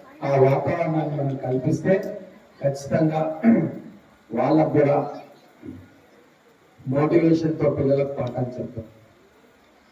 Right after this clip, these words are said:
ఈరోజు మనకు మహబూబ్ నగర్ పట్టణంలో అనేక ఇన్‌స్టిట్యూషన్స్ తీసుకొస్తా ఉన్నాం. మన పిల్లలు చదువుకోవడానికి,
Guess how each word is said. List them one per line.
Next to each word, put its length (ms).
ఈరోజు 380
మనకు 260
మహబూబ్ 360
నగర్ 260
పట్టణంలో 500
అనేక 300
ఇన్‌స్టిట్యూషన్స్ 640
తీసుకొస్తా 480
ఉన్నాం. 240
మన 100
పిల్లలు 360
చదువుకోవడానికి, 840